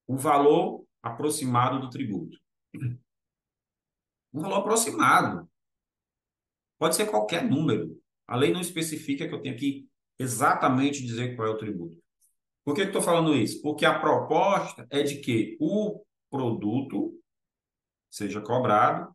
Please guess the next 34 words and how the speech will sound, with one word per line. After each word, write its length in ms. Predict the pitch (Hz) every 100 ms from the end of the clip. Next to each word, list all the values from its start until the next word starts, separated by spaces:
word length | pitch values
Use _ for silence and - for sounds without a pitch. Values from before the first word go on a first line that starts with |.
| _ _
e 160 | 135 185
o 80 | 202
tributo 540 | 277 185 156 196 214
seja 140 | 180
cobrado 300 | 170 175 175
por 100 | 208
fora. 520 | - - 143 113 101 127
Ou 100 | 139
seja, 320 | - 101 98
chegou 520 | - 143 156 208 233
na 140 | 214 190
concessionária 500 | - 151 160 131 123
pra 120 | -
comprar 220 | 113 120
o 80 | 113
carro, 320 | 160 147 -
quanto 200 | 180 180
é 40 | 170
o 100 | 165
carro? 320 | 117 85 -
Cem 260 | - 156
mil. 320 | 135 95 - - _ _ _ _ _ _ _ _
Na 140 | 120 139
hora 140 | 156
que 60 | -
sai 180 | 143 139
a 80 |
nota, 320 | 139 139 151 147
sai 280 | 135 135 135
cento 460 | - 143 143 143
e 80 | 147
dez 300 | 117 120 117
mil. 260 | 113 92 -
Opa, 560 | 202 220 - - -